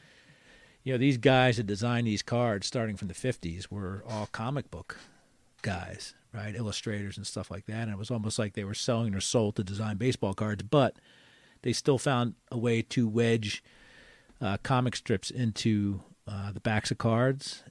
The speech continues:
And then eventually in the seventies, uh, nineteen seventy with baseball and seventy-one, seventy-two with hockey, um, and then seventy-nine and such, uh, full-on comic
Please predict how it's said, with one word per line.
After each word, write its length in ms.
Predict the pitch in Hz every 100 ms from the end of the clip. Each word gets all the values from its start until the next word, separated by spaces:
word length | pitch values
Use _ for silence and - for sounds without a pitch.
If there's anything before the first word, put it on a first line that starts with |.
| -
And 160 | 107 104
then 100 | 98
eventually 640 | 107 117 - 110 101 98
in 80 | 101
the 100 | 92
seventies, 760 | - 107 113 101 95 92 -
uh, 240 | 110 95 92
nineteen 300 | 104 - 98
seventy 380 | - 110 104 101
with 160 | 95 -
baseball 580 | 101 - 104 104 104
and 140 | 95 -
seventy-one, 540 | - 101 98 101 110
seventy-two 720 | - 104 98 - 113 101 98 101
with 140 | 101
hockey, 600 | 107 110 - 98 95 - -
um, 600 | 101 95 98 98 101 113 117
and 120 | 110
then 140 | 98
seventy-nine 760 | - 110 101 104 98 98 101 101
and 120 | -
such, 380 | 113 101 - -
uh, 280 | 110 95 - _ _ -
full-on 540 | - 113 107 104 101
comic 480 | - 110 104 98